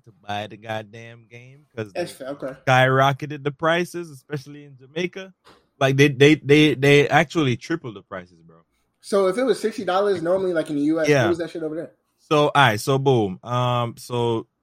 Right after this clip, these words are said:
Speaker 1: a dollar in Jamaica that time was probably, like, seventy dollars.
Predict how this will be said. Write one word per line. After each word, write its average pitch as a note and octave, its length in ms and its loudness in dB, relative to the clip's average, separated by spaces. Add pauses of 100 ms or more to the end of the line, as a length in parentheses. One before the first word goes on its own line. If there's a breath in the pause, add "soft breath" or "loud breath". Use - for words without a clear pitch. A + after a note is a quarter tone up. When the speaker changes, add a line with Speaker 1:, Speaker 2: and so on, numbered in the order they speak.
(140)
Speaker 1:
a C#3 120 0
dollar E3 520 2
in C#3+ 280 -4
Jamaica B2 420 -4
that B2 260 -4
time G#2+ 380 -6
was G2+ 140 -18
probably, G#2+ 300 -6
like, F#2 300 -12 (2000)
seventy G#2 280 -10
dollars. D#2+ 280 -20